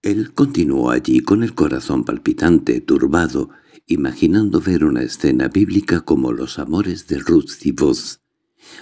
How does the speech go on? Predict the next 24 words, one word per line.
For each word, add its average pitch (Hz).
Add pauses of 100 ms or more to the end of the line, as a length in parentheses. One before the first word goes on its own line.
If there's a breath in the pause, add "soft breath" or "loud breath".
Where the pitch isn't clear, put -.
(200 loud breath)
o 76
la 60
realización 65
de 98
un 90
designo 64
de 57
Dios -
en 62
uno 65
de 64
aquellos -
grandes 73
cenáculos 64 (460 loud breath)
de -
que -
hablaban 92
las 85
Escrituras. - (1600 soft breath)
Se -
acordó 69
de 101
los -
versículos 69